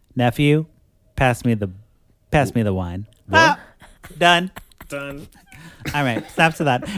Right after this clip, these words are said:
Speaker 1: Anyways, okay, sorry. We got real sidetracked on, on a tangent there. But guys, like, if you have thoughts about that, I'd love to hear from you. Like,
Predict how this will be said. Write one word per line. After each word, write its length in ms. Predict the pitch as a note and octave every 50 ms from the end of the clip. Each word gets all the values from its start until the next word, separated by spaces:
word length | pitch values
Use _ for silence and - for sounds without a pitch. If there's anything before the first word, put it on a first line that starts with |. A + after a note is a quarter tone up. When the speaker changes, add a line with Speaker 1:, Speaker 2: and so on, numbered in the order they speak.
| -
Speaker 1:
Anyways, 360 | C4 B3 C4 B3 G#3+ G3 F#3+ G3
okay, 260 | F#3 F3 E3+ D#3 D3
sorry. 300 | C#3+ - F3 D#3+ D3+ D3+
We 140 | D#3 E3 F#3+
got 140 | G#3 G#3 G3+
real 180 | G3 G3 G3
sidetracked 480 | F3+ - F#3 E3+ E3 - F3 E3+ E3 -
on, 160 | E3 D3+ D3+ -
on 180 | D3+ D3+ D3
a 60 | C#3+
tangent 340 | C#3 - E3 D#3+ D#3 D#3 D3
there. 200 | D#3+ D3+ D3+ D3 - - - -
But 140 | - D#3 D3+
guys, 280 | - D#3+ D#3 D3+ D3+ -
like, 140 | D#3 D3
if 140 | - D3+ -
you 100 | F#3+ G3
have 140 | G#3 G3+ -
thoughts 240 | - D#3+ D#3+ - -
about 240 | D#3+ D#3+ D#3 D3+ -
that, 200 | D#3+ D#3 D#3 -
I'd 200 | - E3 F3 D#3+
love 200 | D3 C#3 B2+ A#2+
to 80 | - B2+
hear 100 | B2 A#2+
from 180 | A#2+ A#2+ A#2+ A#2+
you. 120 | B2 B2
Like, 200 | A#2+ A#2+ A#2 A#2